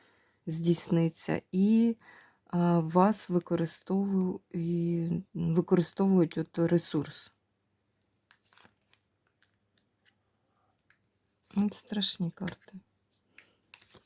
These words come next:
Треба все чистити.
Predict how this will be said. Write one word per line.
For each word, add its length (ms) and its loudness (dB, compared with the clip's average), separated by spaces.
Треба 320 4
все 300 -6
чистити. 800 -10